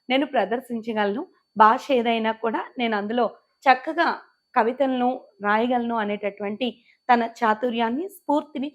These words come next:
చెప్పటం జరిగింది ఈ పద్యంలో. So, అందరికీ ఇష్టమైన ఈ పద్యంతో ఈనాటి మన కార్యక్రమాన్ని ముగిద్దాం.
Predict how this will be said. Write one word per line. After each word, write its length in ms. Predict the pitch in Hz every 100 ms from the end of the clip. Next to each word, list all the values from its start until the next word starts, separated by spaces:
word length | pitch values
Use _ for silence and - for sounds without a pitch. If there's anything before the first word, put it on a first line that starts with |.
| 233
చెప్పటం 380 | 214 220 233
జరిగింది 520 | 214 208 196 208 294 -
ఈ 40 |
పద్యంలో. 500 | 247 151 180 208 208 202 _ _ -
So, 40 | 240
అందరికీ 460 | 202 185 285 320
ఇష్టమైన 360 | 302 - 262 247
ఈ 260 | 240 226 220
పద్యంతో 500 | 226 202 220 240 - 233
ఈనాటి 320 | 208 285 294
మన 160 | 285
కార్యక్రమాన్ని 760 | 247 226 214 214 208 208 247 302 _ _ -
ముగిద్దాం. 400 | 208 196 196